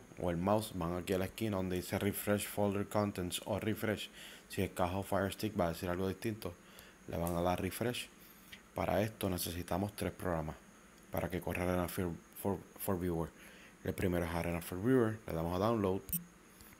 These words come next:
El segundo es Ace Stream, este que está aquí. Yo a casi todas las cajas y Fire Stick se lo he puesto, pero por si no lo tiene, pues lo instalan. Le dan a Download y el último es M X Player. Le dan a Download.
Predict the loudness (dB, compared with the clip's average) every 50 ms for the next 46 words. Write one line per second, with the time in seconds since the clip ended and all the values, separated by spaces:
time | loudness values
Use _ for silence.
0 | -20 -20 -20 -20 -20 -20 -20 -20 -20 -20 -10 -4 -4 -2 -2 0 0 2 2 4
1 | 4 4 4 2 2 0 0 0 0 0 -2 -2 -2 -2 0 0 0 0 -2 -4
2 | -8 -14 -20 -20 -8 -2 -2 -2 0 0 -2 -2 0 0 -2 -2 -4 -4 -10 -14
3 | -18 -18 -20 -16 -6 0 0 2 2 2 0 0 2 4 4 6 6 4 2 0
4 | -2 0 2 2 2 2 2 0 0 0 2 2 2 2 0 -4 -8 -8 -4 -2
5 | 0 0 2 2 0 -2 0 -2 -2 -2 0 -2 -2 -2 0 0 -2 -2 0 -2
6 | -2 0 2 2 2 2 2 2 2 0 0 0 0 0 -2 -2 0 0 0 0
7 | 0 -4 -6 -10 -16 -18 -18 -16 -12 -6 -6 -4 -2 -2 0 2 2 4 4 4
8 | 4 4 4 2 2 0 -8 -18 -12 -6 -2 0 2 4 2 2 2 0 0 2
9 | 2 4 4 2 2 0 -2 -4 -6 -8 -8 -4 -2 -2 -2 -2 -4 -8 -6 -4
10 | -2 -2 -4 -6 -8 -14 -20 -20 -20 -20 -20 -20 -20 -20 -20 -20 -20 -20 -20 -20
11 | -20 -20 -20 -20 -20 -20 -20 -20 -20 -20 -20 -18 -8 -4 0 0 2 2 2 2
12 | 2 2 2 0 0 -2 -4